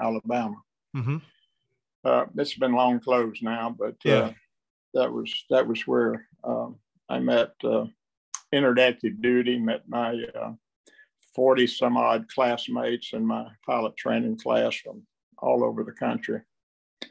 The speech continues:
Speaker 1: And, um, uh, that's where, uh, that was thirteen months of training before we earned our wings and, uh, were ready to go on and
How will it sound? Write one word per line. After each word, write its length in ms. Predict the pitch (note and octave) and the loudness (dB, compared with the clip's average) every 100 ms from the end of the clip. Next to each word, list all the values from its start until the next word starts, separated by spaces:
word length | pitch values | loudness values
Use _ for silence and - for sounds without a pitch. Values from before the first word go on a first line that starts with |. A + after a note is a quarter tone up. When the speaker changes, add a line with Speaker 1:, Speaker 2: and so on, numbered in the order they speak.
| _ _ _ _ - | _ _ _ _ -6
Speaker 1:
And, 320 | A#2 A2+ A2+ | -2 -2 0
um, 300 | A2 A2+ A2+ _ _ _ _ _ _ _ _ _ _ _ | 0 -2 -10 _ _ _ _ _ _ _ _ _ _ _
uh, 260 | - G#2+ G#2+ | -8 -6 -6
that's 260 | - A#2+ - | -6 -6 -2
where, 340 | B2 - - - | -2 -2 -4 -8
uh, 200 | B1 - - _ _ _ _ _ | -8 -8 -14 _ _ _ _ _
that 200 | C3+ - | 0 0
was 260 | B2+ A#2+ - - _ | 0 -2 -6 -10 _
thirteen 460 | D#3+ D#3 - C#3+ C3 | 0 0 0 0 2
months 420 | B2 B2+ - - - _ _ - | 2 2 -2 -8 -10 _ _ -12
of 120 | B2 | -12
training 560 | - B2+ A#2 A#2 B2 A#2+ _ _ - | -4 -2 -2 -2 -4 -6 _ _ -10
before 360 | B2 C3 A#2+ A#2 | -4 0 2 2
we 280 | A2 A2+ A2+ - | 0 -2 -4 0
earned 260 | C#3+ C3 A#2+ | 2 4 4
our 160 | A2+ | 2
wings 480 | A#2+ C#3 C3+ C#3 A#2+ | 2 2 2 0 -2
and, 240 | A#2 A2+ | -4 -4
uh, 180 | A#2+ B2 - _ _ - - - | -6 -10 -16 _ _ -20 -20 -8
were 80 | B2 | 0
ready 280 | B2 B2+ A#2+ | 4 6 4
to 100 | A#2+ | 2
go 300 | A#2 C3 B2+ | 2 4 6
on 140 | C3 A#2+ | 4 2
and 240 | A2 - | 0 -8